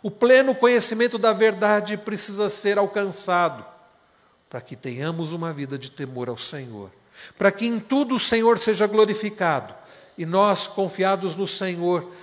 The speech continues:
sustentados, vivendo uma vida que agrada ao Senhor, o nosso Salvador, como diz Paulo no final do versículo três. Nós buscamos e devemos buscar ser igreja saudável,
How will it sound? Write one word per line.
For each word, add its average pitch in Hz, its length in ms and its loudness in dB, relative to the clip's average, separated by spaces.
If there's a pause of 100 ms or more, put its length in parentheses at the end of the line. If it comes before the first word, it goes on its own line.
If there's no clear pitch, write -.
sustentados, 165 1160 -4
vivendo 151 400 -8
uma 151 180 -6
vida 139 320 -6
que - 160 -6
agrada 123 580 -4 (380)
ao 113 160 -6
Senhor, 110 760 -6 (360)
o 131 80 -10
nosso 117 480 -4
Salvador, 110 840 -6 (300)
como 123 180 -8
diz 113 200 -6
Paulo 120 400 -2
no 110 100 -10
final 113 300 -8
do 107 100 -12
versículo 101 640 -10 (100)
três. - 680 -12 (520)
Nós 190 140 -4
buscamos 185 580 -4
e 135 60 -6
devemos 143 380 -4
buscar 131 540 -8 (460)
ser - 240 -4
igreja 135 400 -4
saudável, 110 720 -6